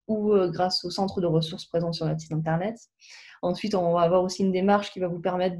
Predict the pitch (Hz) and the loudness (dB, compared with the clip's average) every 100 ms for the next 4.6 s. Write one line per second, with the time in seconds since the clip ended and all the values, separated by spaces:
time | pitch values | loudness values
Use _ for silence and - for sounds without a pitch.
0 | 170 190 202 202 214 202 202 214 208 214 | -10 -10 4 4 6 2 2 0 0 2
1 | 196 175 175 - 180 170 170 - 196 208 | 2 0 -2 -2 0 0 0 2 4 4
2 | 220 185 165 165 170 202 208 - - - | 2 2 0 0 0 -2 -4 -12 -18 -20
3 | - - - 175 170 160 160 160 156 160 | -20 -20 -8 0 2 4 4 4 2 0
4 | 170 160 156 151 147 147 | 0 2 2 2 -2 -4